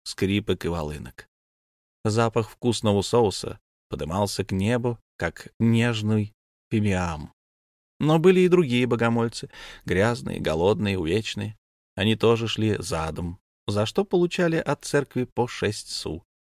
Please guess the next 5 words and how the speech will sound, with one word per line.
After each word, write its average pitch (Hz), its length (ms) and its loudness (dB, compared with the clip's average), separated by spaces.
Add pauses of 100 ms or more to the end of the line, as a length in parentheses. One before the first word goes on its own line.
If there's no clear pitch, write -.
(480)
Лысый 117 400 0
человек 117 640 -2
с - 120 -6
вытаращенными 85 600 -4
глазами 101 560 -4